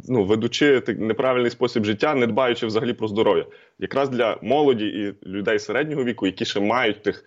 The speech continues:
десять, двадцять, тридцять років запасу, наприклад, профілактика, чудовий лайфхак, він збереже вам гроші, здоров'я, можливість насолоджуватися можливою пенсією, на яку ви накопичите теж самостійно.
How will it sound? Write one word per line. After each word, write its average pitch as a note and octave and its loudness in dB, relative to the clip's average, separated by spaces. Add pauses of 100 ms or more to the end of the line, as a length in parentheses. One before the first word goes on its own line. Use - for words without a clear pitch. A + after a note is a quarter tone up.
(260)
десять, A#2 -2
двадцять, A#2 -4
тридцять B2+ 0
років A#2 -2
запасу, A#2 -2 (260)
наприклад, A#2+ 0
профілактика, B2+ 0
чудовий B2+ 2
лайфхак, B2+ 0
він A2 -4
збереже G2+ 2
вам F#2+ -2
гроші, C3 0
здоров'я, A2+ 2 (520)
можливість C3+ 2
насолоджуватися A#2+ 2
можливою A2+ 2
пенсією, A#2 -2
на G#2 0
яку G2+ -2
ви G#2 4
накопичите G#2 0
теж - -2
самостійно. B2+ -2